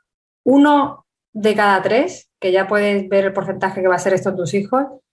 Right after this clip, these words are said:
va a abandonar primero de carrera. O sea, es un dato de este año. Entonces, eh, y, y hay mucha gente que abandona carreras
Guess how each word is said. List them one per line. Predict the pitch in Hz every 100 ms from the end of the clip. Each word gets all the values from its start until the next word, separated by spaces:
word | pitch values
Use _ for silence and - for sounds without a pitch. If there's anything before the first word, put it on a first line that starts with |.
| -
va | 196
a | 208
abandonar | 208 208 202 214
primero | 214 202 190
de | 180
carrera. | 170 156 151 143
O | 131 _ _ _ _ _
sea, | 196
es | 180
un | 202
dato | 202 202 202
de |
este | 190 -
año. | 156 151 135 - _ _ _ _ _ _
Entonces, | 196 190 202 233
eh, | 240 - 403 370 359 349 175 170 - 202 202
y, | 214 202 202
y |
hay | 208
mucha | 220 220
gente | 214 214 233 240 240
que | 208 180 175
abandona | 170 170 165 170 190
carreras | 190 185 196 220